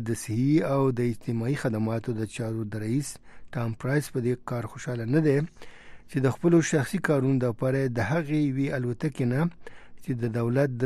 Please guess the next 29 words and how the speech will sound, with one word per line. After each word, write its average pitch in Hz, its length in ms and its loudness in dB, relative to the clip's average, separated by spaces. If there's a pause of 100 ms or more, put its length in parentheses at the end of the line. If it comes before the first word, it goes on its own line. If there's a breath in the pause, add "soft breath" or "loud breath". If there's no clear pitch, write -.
رسمي 165 300 0
کارونو 120 320 2
دپاره 120 420 -4
ترنه 120 260 -4
استفاده 107 460 -6
کېدله، 107 400 -4
استفاده 120 520 -2
کړې 95 240 -6
ده. 80 80 -6 (960 soft breath)
د - 20 0 (140)
دغې 110 260 -2
ادارې 113 320 2 (120)
عمومي 131 340 4 (260)
مفتش 127 580 -2
ویلي 127 300 4
دي 165 160 0
چې 165 80 -6
په 143 180 -2
دې 123 100 2 (100)
باب 120 160 0 (100)
غور 117 180 2 (100)
روان 113 280 2
دی 147 100 6 (480 loud breath)
چې - 80 -12 (140)
دا 127 120 0 (220)
معلومه 131 400 4 (100)
شي 151 140 0 (140)
چې - 100 -8 (140)
ښاغلي 127 440 -2